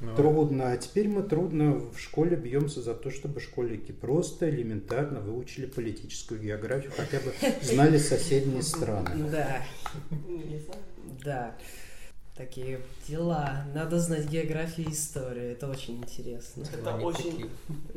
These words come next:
Speaker 4: это очень важные предметы.
Speaker 3: Это очень важные, Илья, запомни.
Speaker 1: Это
Speaker 3: Очень.
Speaker 1: очень важные предметы.
Speaker 3: Очень.
Speaker 2: Я бы сказал,
Speaker 4: Слишком
Speaker 2: что
Speaker 4: важно.
Speaker 2: одно не бывает без другого. Поймите, что предметы,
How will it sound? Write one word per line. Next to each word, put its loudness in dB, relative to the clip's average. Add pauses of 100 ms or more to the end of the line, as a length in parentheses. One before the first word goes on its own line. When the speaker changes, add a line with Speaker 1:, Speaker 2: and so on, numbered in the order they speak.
(140)
Speaker 4:
это 0
очень 0
важные -2
предметы. -6 (460)
Speaker 3:
Это -2
очень 2
важные, -6
Илья, -4
запомни. -6 (160)
Speaker 1:
Это 8
Speaker 3:
Очень. 12
Speaker 1:
очень 10
важные 10
предметы. 12
Speaker 3:
Очень. 10
Speaker 2:
Я 12
бы 8
сказал, 12
Speaker 4:
Слишком 12 (100)
Speaker 2:
что 10
Speaker 4:
важно. 12 (140)
Speaker 2:
одно 12
не 8
бывает 8
без 2
другого. 4
Поймите, 2
что -4
предметы, 0